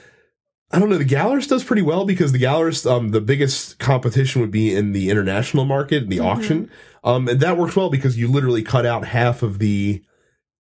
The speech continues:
Speaker 1: half or one of the auction, one of the
Speaker 2: You,
Speaker 1: rows in
Speaker 2: it's
Speaker 1: there.
Speaker 2: one column,
Speaker 1: Yeah,
Speaker 2: right?
Speaker 1: one column's
Speaker 2: One whole
Speaker 1: completely
Speaker 2: column
Speaker 1: dead.
Speaker 2: you're just not allowed to touch.
Speaker 1: And then, like I said, Vinos, the biggest problem that that one had was the exporting area, but the new edition fixes that. So that tightens that space up a little bit as well.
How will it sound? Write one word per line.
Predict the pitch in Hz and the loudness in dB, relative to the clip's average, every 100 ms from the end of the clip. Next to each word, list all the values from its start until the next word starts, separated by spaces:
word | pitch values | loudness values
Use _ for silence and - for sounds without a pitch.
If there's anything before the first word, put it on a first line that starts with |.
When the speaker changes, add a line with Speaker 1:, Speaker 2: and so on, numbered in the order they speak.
| - | -10
Speaker 1:
half | - 127 127 - | -2 0 -2 -2
or | 120 123 | 0 0
one | 127 139 | 0 0
of | 123 | 0
the | 107 | 0
auction, | 107 113 - 107 110 | 0 0 -2 -6 -2
one | 123 | 0
of | 113 | 0
the | |
Speaker 2:
You, | 339 | 0
Speaker 1:
rows | 123 117 98 | 0 0 -2
in | - | -2
Speaker 2:
it's | 269 | -2
Speaker 1:
there. | 262 | 0
Speaker 2:
one | 294 285 | -2 -2
column, | 269 302 220 170 | -2 -2 -2 0
Speaker 1:
Yeah, | 123 | 0
Speaker 2:
right? | 120 | 0
Speaker 1:
one | 135 | 0
column's | 143 135 123 | 0 0 0
Speaker 2:
One | |
whole | - | 0
Speaker 1:
completely | - - - | 0 0 0
Speaker 2:
column | 233 | 0
Speaker 1:
dead. | 220 196 | 0 0
Speaker 2:
you're | 233 | -2
just | 220 226 | -2 -2
not | 226 202 | -2 -2
allowed | 208 202 196 | -2 -2 -4
to | |
touch. | 196 233 175 220 - | -4 -2 -2 -4 0
Speaker 1:
And | 151 | 0
then, | 165 165 | 0 0
like | 143 165 | 0 0
I | |
said, | 170 139 | 0 0
Vinos, | 180 208 160 | 2 2 0
the | 135 | 0
biggest | 135 135 131 | 0 0 -2
problem | - 139 | 0 0
that | 131 | 0
that | 113 139 | 0 0
one | 147 | 0
had | 131 120 | 2 0
was | 110 98 | -2 0
the | 110 | 0
exporting | 180 - 123 98 98 | 0 -2 0 0 0
area, | 95 90 110 | 0 2 0
but | 107 101 | 0 -2
the | |
new | 101 107 | 0 0
edition | 104 101 127 113 95 95 101 - _ _ _ - | 0 0 -2 -2 -2 -4 -6 -12 _ _ _ -2
fixes | 269 - 135 | 0 0 -2
that. | 90 73 - | -4 -8 -4
So | - 117 107 | 0 0 0
that | 113 117 | 0 -2
tightens | - 113 104 104 | 0 -2 -2 -2
that | 104 - | -2 -2
space | - 107 113 | -2 -2 0
up | 104 | -2
a | 117 | -2
little | 113 | -2
bit | 117 | -2
as | 110 101 | -2 -4
well. | 104 147 143 | -4 -4 -6